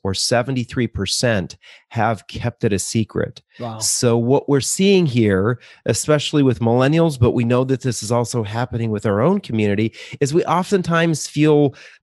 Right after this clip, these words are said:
Speaker 1: an inhibition to say no when somebody says, "Do you want to get another round of mimosas on Sunday fun day?" Or, "Let's head to another bar after we're done with this one,"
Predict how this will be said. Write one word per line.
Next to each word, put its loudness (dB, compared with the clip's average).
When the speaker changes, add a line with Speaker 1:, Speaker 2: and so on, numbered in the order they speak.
Speaker 1:
an 2
inhibition 4
to 0
say 0
no 2
when 2
somebody 2
says, 2
"Do -4
you 6
want 4
to 2
get 2
another 2
round 0
of -2
mimosas 0
on -2
Sunday -2
fun -2
day?" -4
Or, 4
"Let's 0
head 2
to 4
another 4
bar 4
after 0
we're 4
done 2
with -2
this 0
one," 2